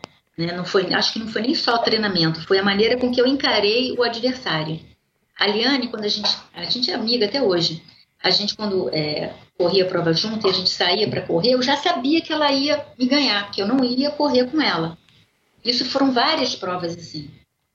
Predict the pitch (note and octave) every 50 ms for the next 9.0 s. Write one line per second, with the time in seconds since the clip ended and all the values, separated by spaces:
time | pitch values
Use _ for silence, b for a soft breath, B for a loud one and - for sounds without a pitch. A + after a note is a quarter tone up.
0 | _ _ - D4 D#4 - - - E4 F#4 F#4+ F4+ D4+ C#4+ B3 - A#3+ G#3+ - F3+
1 | E3+ F#3+ G3+ A3 A3 G3+ G3 F#3 F#3 G3 A3 C#4+ - - - F#3+ F#3 - G3 F#3
2 | G3 A#3 A#3 G#3+ - E3 D#3+ D#3 D3 - B B B B - _ _ _ _ -
3 | A3 G#3+ A3+ A3+ - - A#3 A#3 - - - A#3+ A#3 G#3+ G3 - G#3 A#3 B3 B3+
4 | B3+ B3+ - - - _ _ _ _ _ _ _ - - - - G3+ G3 G3 G3
5 | F#3+ F#3+ - - A3 - A#3 G3+ A3+ A3+ - A#3 - - - C4 A3 G3+ G3 -
6 | - - G#3+ - - A3 A#3+ C#4 - A#3+ A#3 B3+ C#4+ D4 - D#4+ D4+ D4 - -
7 | A#3 A3+ A#3+ A#3+ B3 - - B3 B3 - D4 D4+ D#4 C4+ B3+ C4 C4 B3+ B3 B3+
8 | C4+ C4+ C#4 - - C4+ - - B3 C4 C#4+ C#4+ A#3+ G#3+ G3 G3 G3 - - -